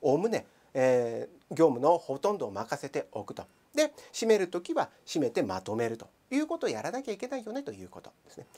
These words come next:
ただし、この本店と支店をこうど-、別々に管理していくという考え方は良いんですが、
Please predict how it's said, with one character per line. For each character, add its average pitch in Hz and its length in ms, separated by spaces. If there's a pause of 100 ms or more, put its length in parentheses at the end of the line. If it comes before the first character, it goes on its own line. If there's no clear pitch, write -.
(120)
た 247 140
だ 220 120
し、 - 240 (200)
こ 190 100
の 226 180 (200)
本 277 240
店 294 280
と 247 200
支 - 120
店 214 300
を 233 220 (280)
こ 175 120
う 160 80
ど-、 165 180 (100)
別 175 320
々 277 240
に 277 240 (200)
管 254 260
理 165 140
し - 80
て 185 120
い 190 60
く - 140
と 104 160 (840)
い 233 80
う 240 140
考 240 280
え 247 80
方 254 240
は 214 200 (180)
良 220 160
い 202 60
ん 147 120
で 117 100
す - 160
が、 110 160